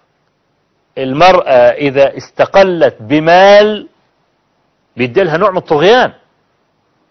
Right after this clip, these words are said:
إلا إذا حكمها الدين. عشان كده أنا بقول لك إيه، ح-، لو، لو إحنا تركنا الدين وهنتكلم على الصفات الثلاثة دول، لا يذل الرجل بها. الراجل اللي، اللي، اللي الرجولة ماشية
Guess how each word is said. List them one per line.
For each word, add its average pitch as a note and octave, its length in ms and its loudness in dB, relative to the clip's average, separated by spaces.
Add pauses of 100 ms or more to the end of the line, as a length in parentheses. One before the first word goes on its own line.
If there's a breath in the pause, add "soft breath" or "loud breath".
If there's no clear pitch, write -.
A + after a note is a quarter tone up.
(1120)
إلا E3 380 0
إذا D3 440 0
حكمها F3 600 0
الدين. B2+ 440 -4 (840)
عشان G2 200 -10
كده D3+ 220 0
أنا A#2+ 140 0
بقول D#3 220 0
لك D3+ 140 -2
إيه، F#3+ 220 2 (520 soft breath)
ح-، - 140 -14
لو، B2+ 300 -2
لو D3 200 2
إحنا D3 160 -4
تركنا E3 380 0
الدين E3 280 -6
وهنتكلم D#3 560 -2
على D3+ 120 2
الصفات - 340 -4
الثلاثة F3+ 400 0
دول، A3+ 360 2 (560)
لا D#3+ 300 2
يذل F#3+ 400 2
الرجل F3+ 380 0
بها. E3 280 -4 (1300 soft breath)
الراجل F#3+ 420 2
اللي، D#3+ 320 -8
اللي، D3 300 -6
اللي C#3 240 -2
الرجولة D#3 520 2
ماشية F#3+ 480 2